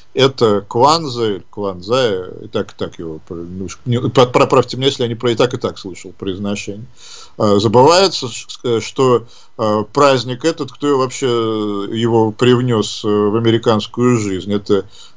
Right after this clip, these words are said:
э, ультралевый бандит, э, Рон Каренго, и, кстати говоря, осведомитель Ф Б Р к вопросу о том, о чем мы говорили в шестидесятые годы.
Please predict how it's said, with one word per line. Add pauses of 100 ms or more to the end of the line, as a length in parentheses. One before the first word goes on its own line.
э,
ультралевый
бандит,
э,
Рон
Каренго, (420)
и,
кстати
говоря,
осведомитель
Ф
Б
Р (240)
к
вопросу
о
том,
о
чем
мы
говорили
в
шестидесятые
годы.